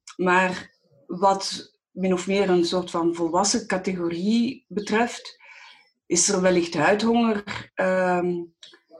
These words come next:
nu, de, die huidhonger, ehm, er zijn twee elementen aan. Ik zou zeggen van, ehm, bepaalde gesprekken, bepaalde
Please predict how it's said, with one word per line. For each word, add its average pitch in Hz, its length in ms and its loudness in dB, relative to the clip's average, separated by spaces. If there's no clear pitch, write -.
nu, 214 460 2
de, 220 400 -6
die 214 380 2
huidhonger, 254 840 2
ehm, 220 720 -2
er 226 160 2
zijn 254 240 6
twee 269 160 4
elementen 240 520 4
aan. 202 200 2
Ik - 140 -4
zou 220 140 2
zeggen 233 200 2
van, 208 300 0
ehm, 202 520 2
bepaalde 247 540 4
gesprekken, 233 720 0
bepaalde 233 800 4